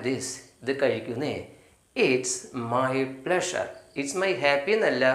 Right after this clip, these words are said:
ഉപയോഗിക്കുക. It's my pleasure. Have this, it's my pleasure. ഇത് കഴിക്കുന്നേ, ഇതെൻ്റെ സന്തോഷത്തിന് വേണ്ടിയിട്ടാണ്. Have this, it's my pleasure. ഇത്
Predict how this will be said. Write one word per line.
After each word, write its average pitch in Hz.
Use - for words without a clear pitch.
ഉപയോഗിക്കുക. 123
It's -
my 123
pleasure. 120
Have 247
this, 117
it's -
my 165
pleasure. 214
ഇത് 123
കഴിക്കുന്നേ, 143
ഇതെൻ്റെ 127
സന്തോഷത്തിന് 120
വേണ്ടിയിട്ടാണ്. 160
Have 135
this, 117
it's 160
my 202
pleasure. 147
ഇത് 127